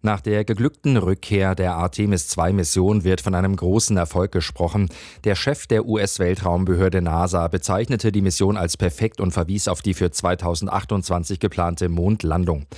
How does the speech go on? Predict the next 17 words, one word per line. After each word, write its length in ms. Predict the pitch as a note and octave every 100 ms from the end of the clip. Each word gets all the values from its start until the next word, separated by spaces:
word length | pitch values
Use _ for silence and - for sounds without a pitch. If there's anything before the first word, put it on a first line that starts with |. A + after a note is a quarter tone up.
| - -
Forschungsministerin 1000 | - F#2 E2+ G2 F#2+ F2+ F#2+ F#2 G2 F#2+
Beer 240 | F2+ F#2+ G2+
sagte 320 | F2+ E2+ G#2
den 160 | F#2 F2
Zeitungen 420 | F2+ F2+ G2+ F#2+
der 140 | F2+
Funke 260 | - G#2+ G2
Mediengruppe, 680 | G#2+ C3+ G#2 F#2+ F2+ F#2+ -
ohne 280 | A2 C#3 F#2
deutsche 360 | F#2+ B2+ -
Technik 420 | G#2+ G2+ F2 G2
sei 220 | - E2 E2
das 200 | G2+ -
gar 200 | D#2+ D2+
nicht 180 | F#2
möglich 300 | G2 F#2 F2+
gewesen. 400 | F#2 F2 F2 G2